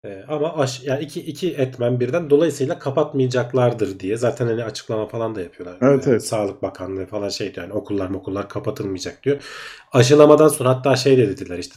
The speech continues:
Speaker 1: toplum bağışıklığı böyle kazanılır. Şimdi aşı bir yandan koruyor. Şimdi bizim o durumumuzda olduğumuz gibi biz yakalansak bile normal bir grip gibi atlatıyoruz. Hani
Speaker 2: Evet.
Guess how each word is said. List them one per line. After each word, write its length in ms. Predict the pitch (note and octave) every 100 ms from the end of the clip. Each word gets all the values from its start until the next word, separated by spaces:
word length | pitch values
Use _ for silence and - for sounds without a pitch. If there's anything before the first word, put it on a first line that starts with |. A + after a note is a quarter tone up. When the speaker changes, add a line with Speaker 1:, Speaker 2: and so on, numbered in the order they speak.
| -
Speaker 1:
toplum 380 | A#2 - C3 A#2+
bağışıklığı 560 | A#2 - - A#2+ A2
böyle 240 | A2+ A2+ G#2
kazanılır. 480 | G2+ F#2 F2 F2 - _ _
Şimdi 180 | - A2+
aşı 440 | A#2+ B2 D3 C#3 A#2
bir 100 | B2
yandan 360 | C3 C3+ B2+ B2
koruyor. 380 | D3 B2+ B2+ - - _ -
Şimdi 320 | - D3 C3+
bizim 260 | C3+ C#3 C#3
o 180 | C3+
durumumuzda 480 | B2+ C3+ C3+ C#3 C3
olduğumuz 360 | C3 B2+ C#3 C3
gibi 200 | F#2+ G2
biz 160 | A#2+
yakalansak 680 | B2+ B2 C#3 C#3 C3+ D3+ -
bile 260 | C3+ D#3+ D#3+ _ _ -
normal 340 | G3 A2 C3
bir 100 | F3
grip 220 | E3 F3 -
gibi 160 | D3+
atlatıyoruz. 500 | A#2+ B2 F#2+ G2+ F#2
Hani 240 | A#2 A2 -
Speaker 2:
Evet. 260 | C3+ B2